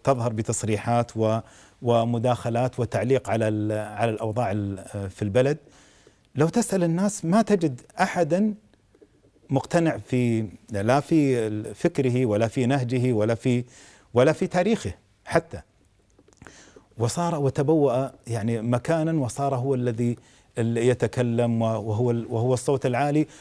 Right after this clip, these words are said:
وللأسف المجتمع يردد ال-، يردد م-، مقالاتهم وكلامهم في،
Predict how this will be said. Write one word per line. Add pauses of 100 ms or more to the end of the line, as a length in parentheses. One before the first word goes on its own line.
(140)
وللأسف
المجتمع (100)
يردد
ال-، (420)
يردد
م-،
مقالاتهم
وكلامهم
في،